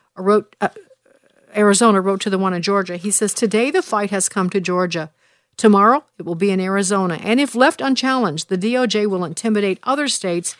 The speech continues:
in an attempt to undermine the Constitution and force submission to a, the relentless will of the current federal administration. We must not be deterred by these threats." That's written by the Az-,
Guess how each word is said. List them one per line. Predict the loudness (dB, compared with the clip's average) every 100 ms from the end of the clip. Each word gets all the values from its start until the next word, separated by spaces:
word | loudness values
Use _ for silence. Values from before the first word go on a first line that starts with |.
| -18 _ -2
in | 2
an | 2
attempt | 0 0 0 0
to | -4
undermine | 0 0 2 2 2 0
the | -2
Constitution | -4 -4 -4 -4 -4 -4 -6 -10 -14 _ _
and | -2 0
force | 2 2 2
submission | 0 0 -2 -4 -4 -4
to | 0 0
a, | 0
the | -4
relentless | -2 -2 0 -2 -2 -2 0
will | 0 0 0 -6 _ _ -10
of | -6
the | -4
current | -2 0 0 -2 _
federal | -4 -2 -2 -4
administration. | -6 -6 -6 -8 -8 -8 -10 -10
We | -6 -4
must | -2 0 -2 -2
not | -2 -2 -4
be | -4 -2
deterred | -2 -6 -4 -2 -2 -6 -12 _ _ _
by | -6 0 2 2
these | 0 0 0 -2 -8 _ _ -20
threats." | -6 -2 -2 -4 -10 -8
That's | -6 -4 -4
written | -4 -2 0 0
by | 0
the | -2 -4
Az-, | -8